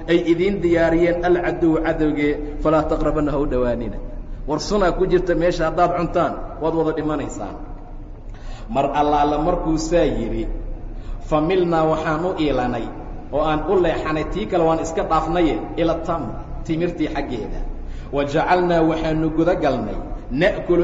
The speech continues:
inaan ka cunayna minhu timirtii xaggeeda. Inaan timirtii cunayna, wa fii maa waqti naxnu anagoo kadaalika xaalkeennu sidaa yahay, id bifarasin, farasaaba qad qadaca soo goostay,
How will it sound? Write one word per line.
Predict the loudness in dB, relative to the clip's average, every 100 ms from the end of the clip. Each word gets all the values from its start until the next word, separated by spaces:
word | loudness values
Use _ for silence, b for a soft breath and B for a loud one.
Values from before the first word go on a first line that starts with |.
| 2
inaan | 0 0 -2
ka | -4
cunayna | -2 -2 0 0
minhu | 0 -2 -2
timirtii | 0 0 0 -2 -4
xaggeeda. | -4 -4 -2 -4 -4 -8 -8 B B B
Inaan | -2 -2 -2 -2
timirtii | 0 0 0 0 0
cunayna, | 0 0 2 2 2
wa | 2
fii | 2 0 -4
maa | 0 4 4
waqti | 4 2 0
naxnu | 0 0 -2 -2 -2
anagoo | 0 0 2 2
kadaalika | 2 2 2 2 0 -2 -2
xaalkeennu | 0 0 0 0 0 -2
sidaa | -4 -2 0 0
yahay, | 0 -2 -4 -6 -8 B B -4
id | -4 -4 -6
bifarasin, | -4 -4 -2 0 0 0 -2 -2 -4 -8 B B
farasaaba | 2 4 4 2 2 4 2
qad | 2 -2 -2 -2
qadaca | -2 -2 -2
soo | -2 -2 0 0
goostay, | 0 0 -2 -4